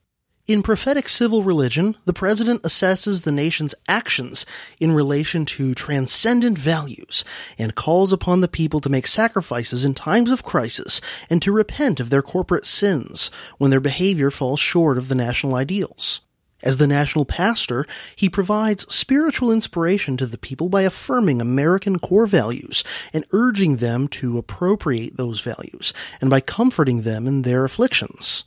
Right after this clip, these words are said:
In the priestly role, the president makes America itself the ultimate reference point. He leads the citizenry in affirming and celebrating the nation, and reminds them of the national mission,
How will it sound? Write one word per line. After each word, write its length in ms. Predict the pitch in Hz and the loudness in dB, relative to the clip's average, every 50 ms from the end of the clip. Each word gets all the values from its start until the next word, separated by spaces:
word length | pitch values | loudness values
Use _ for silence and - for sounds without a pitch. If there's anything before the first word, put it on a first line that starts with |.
| _ _ _ _ _ _ _ _ _ _ - | _ _ _ _ _ _ _ _ _ _ 0
In 140 | 226 220 214 | 2 4 4
the 60 | 202 | 4
priestly 600 | 202 - - - 277 294 294 - - - - - | 2 -2 -2 2 2 4 4 4 4 2 2 2
role, 340 | 110 117 113 - - - - - - - - - | 2 0 -4 -4 -6 -10 -10 -12 -14 -16 -8 -2
the 80 | - | -2
president 540 | 131 - - - 202 214 208 214 208 226 190 | -2 -2 -2 0 0 0 2 0 -2 -2 0
makes 320 | 170 147 139 139 135 - - | 0 0 0 2 0 -2 -2
America 640 | 139 131 135 143 165 185 180 156 135 - 139 127 - | -2 -2 0 0 2 2 2 2 0 0 -2 -4 -2
itself 680 | - 151 - - - - - 208 175 110 - - - - - - - _ - | -4 -4 0 0 0 2 2 2 0 0 -2 -6 -10 -10 -12 -16 -14 _ -2
the 120 | - 160 - - | -2 -2 0 2
ultimate 400 | 156 196 202 - 131 120 123 - | 2 2 2 2 0 -2 0 2
reference 440 | 139 156 165 - - 123 110 98 - | 2 2 2 2 0 -2 -2 -2 -4
point. 360 | - - - 117 - - - _ _ _ _ _ _ _ _ _ _ _ - | -4 -4 -4 -6 -6 -10 -14 _ _ _ _ _ _ _ _ _ _ _ -2
He 120 | 202 185 | 0 0
leads 360 | 160 160 196 233 247 220 - | 2 2 2 2 2 0 0
the 140 | - 214 214 | -2 0 0
citizenry 600 | - - 269 247 240 180 160 131 120 117 117 120 | 2 2 2 2 2 2 2 2 0 -2 -6 -8
in 80 | 117 117 | -8 -8
affirming 580 | 113 - - - 185 190 196 196 208 214 214 | -8 -6 -4 -2 -2 -2 -2 -2 -2 -4 -4
and 140 | 160 123 - | -4 -2 0
celebrating 600 | - - - 202 196 165 131 123 117 120 123 113 | 0 2 2 2 2 2 2 0 0 0 -2 -2
the 100 | 117 120 | -2 -2
nation, 420 | 120 139 175 240 247 - - - - - - - - - - - - - | -2 0 0 0 2 0 0 -2 -6 -14 -20 -18 -14 -14 -14 -10 -4 0
and 100 | 175 185 | 2 2
reminds 540 | 185 202 226 - - 277 247 208 160 139 | 2 2 0 -2 0 0 2 2 2 0
them 340 | 127 165 202 190 147 123 123 | 0 2 2 2 4 2 2
of 140 | 131 131 123 | 0 0 0
the 80 | 131 131 | 0 0
national 480 | 131 131 139 151 147 - 180 165 156 | 2 2 0 -2 -2 -2 -2 0 0
mission, 520 | 156 170 202 247 240 - - - - - | 2 2 2 0 0 -2 -4 -6 -6 -10